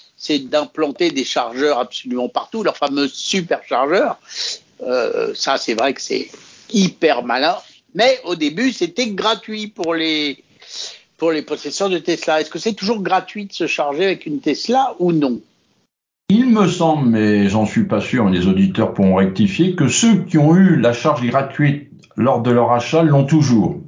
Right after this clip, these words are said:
Speaker 2: Mais j'en suis pas sûr. Hein, euh, ça a pu être modifié.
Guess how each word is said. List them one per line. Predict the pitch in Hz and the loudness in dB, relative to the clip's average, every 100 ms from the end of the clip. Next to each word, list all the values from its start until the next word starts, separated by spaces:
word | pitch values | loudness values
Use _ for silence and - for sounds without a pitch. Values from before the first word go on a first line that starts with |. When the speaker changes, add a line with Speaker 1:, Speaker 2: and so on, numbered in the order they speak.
| - - | -20 -2
Speaker 2:
Mais | 117 | 0
j'en | 139 151 | 2 2
suis | 156 147 | 2 2
pas | 135 | 0
sûr. | - 98 - - _ _ _ - | 0 -2 -4 -14 _ _ _ -4
Hein, | 104 117 113 95 | 0 2 2 2
euh, | 92 87 - - - | 2 -2 -6 -12 -16
ça | - 110 | -4 -2
a | |
pu | - 139 | 0 0
être | 123 | 0
modifié. | 135 120 120 113 104 92 | 2 2 2 2 0 0